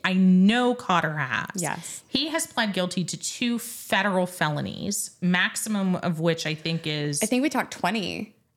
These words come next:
Speaker 1: up to twenty years.
Speaker 2: Yes.
Speaker 1: Um, he was charged. He pled guilty to two counts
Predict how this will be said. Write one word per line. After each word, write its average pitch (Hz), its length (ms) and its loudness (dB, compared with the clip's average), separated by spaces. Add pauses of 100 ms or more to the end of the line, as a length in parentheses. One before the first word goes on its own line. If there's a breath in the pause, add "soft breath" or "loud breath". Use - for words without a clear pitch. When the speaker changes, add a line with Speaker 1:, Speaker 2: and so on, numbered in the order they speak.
Speaker 1:
up 185 120 2
to 185 120 -6
twenty 170 300 0
years. 147 380 -4
Speaker 2:
Yes. - 480 -6 (360 loud breath)
Speaker 1:
Um, 175 460 2
he 311 400 -4
was 302 280 -2
charged. 156 720 0
He 247 140 -4
pled 233 420 0
guilty 208 440 -2
to 165 160 -6
two 262 360 -4
counts 196 500 -2